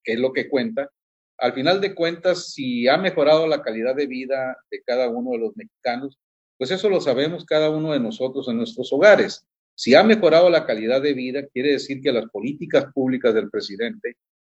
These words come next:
van bien, van, este, bien, bien enfocadas.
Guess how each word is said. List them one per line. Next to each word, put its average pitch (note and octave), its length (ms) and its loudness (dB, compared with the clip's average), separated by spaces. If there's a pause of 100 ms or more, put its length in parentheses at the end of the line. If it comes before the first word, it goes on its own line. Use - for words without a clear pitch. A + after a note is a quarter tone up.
(160)
van C3+ 240 6
bien, B2+ 400 0 (200)
van, B2 300 0
este, A2+ 320 -6
bien, A2 380 -4
bien A2 180 -4
enfocadas. A2+ 640 2